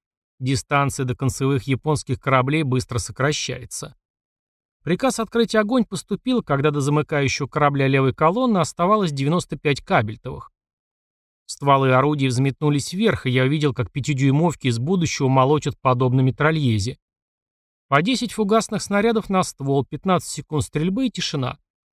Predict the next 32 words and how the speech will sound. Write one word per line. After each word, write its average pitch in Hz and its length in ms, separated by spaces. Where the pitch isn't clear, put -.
Следующий 143 600
за 135 180
нами 135 240
Ушаков 147 560
открыл 143 340
огонь 147 320
по 139 120
замыкающему 131 800
правой 120 360
колонны. 127 560
Он 160 160
вел 240 160
огонь 240 320
пока 220 260
только 202 300
из 180 100
носовой 190 400
башни. 135 560
У 143 80
его 139 220
кормовой 147 500
башни 208 380
для 131 140
ведения 135 360
огня 131 240
на 120 60
таком 135 340
курсе 214 340
не 151 80
хватало 156 460
угла 131 260
разворота. 123 640